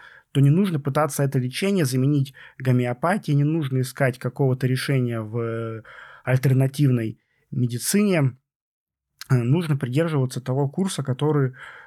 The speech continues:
прописал доктор. Знаю, что в некоторых странах, например, в Германии, э, часто можно видеть,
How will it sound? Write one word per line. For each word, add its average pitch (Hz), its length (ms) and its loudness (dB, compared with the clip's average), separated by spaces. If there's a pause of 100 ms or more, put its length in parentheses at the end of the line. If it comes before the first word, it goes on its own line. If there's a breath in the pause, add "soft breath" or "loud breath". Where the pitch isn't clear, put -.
(260 loud breath)
прописал 131 640 0 (300 soft breath)
доктор. 135 580 -2 (1040)
Знаю, 202 340 0
что - 140 -4
в 135 60 0
некоторых 156 420 0
странах, 165 640 0
например, 131 500 0
в 120 60 -12
Германии, 135 680 0 (600 loud breath)
э, 117 380 -2
часто 156 360 -2
можно 135 320 2
видеть, 123 720 -2